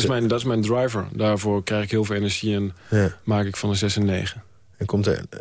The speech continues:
Speaker 2: komt, kom je uit een nest waar dat met de paplepel is ingegoten, of?
Speaker 1: Nee, dat valt eigenlijk wel mee. Ja, ik kom uit een,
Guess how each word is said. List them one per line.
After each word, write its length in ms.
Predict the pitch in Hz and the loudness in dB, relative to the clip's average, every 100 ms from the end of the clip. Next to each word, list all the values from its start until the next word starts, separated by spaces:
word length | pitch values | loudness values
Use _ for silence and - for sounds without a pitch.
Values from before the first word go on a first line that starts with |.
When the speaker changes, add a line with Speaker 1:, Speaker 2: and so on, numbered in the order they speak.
| - | -14
Speaker 2:
komt, 320 | - 110 107 | -2 0 0
kom 160 | - 110 | 0 4
je 100 | 107 | 4
uit 140 | 107 | 4
een 160 | 107 107 | 2 2
nest 260 | 120 113 - | 2 0 0
waar 160 | 104 | 0
dat 200 | 104 101 | 2 0
met 120 | 104 | -2
de 80 | 95 | -4
paplepel 560 | - 117 107 107 104 101 | -4 -4 0 0 0 -2
is 80 | 98 | -2
ingegoten, 600 | 117 - - 117 123 120 | -4 -6 -6 -6 -4 -8
of? 180 | 117 - | -12 -2
Speaker 1:
Nee, 220 | 143 185 | 0 0
dat 100 | 123 | 0
valt 240 | 117 104 | -2 0
eigenlijk 380 | 110 104 104 - - | 0 -2 -4 -10 -16
wel 200 | - 104 | -4 0
mee. 440 | 104 120 147 156 175 208 | 2 2 -2 -6 -12 -2
Ja, 120 | 117 | 0
ik 80 | 110 | 2
kom 160 | 135 | 2
uit 120 | 123 | 2
een, 320 | 117 113 110 | 2 2 0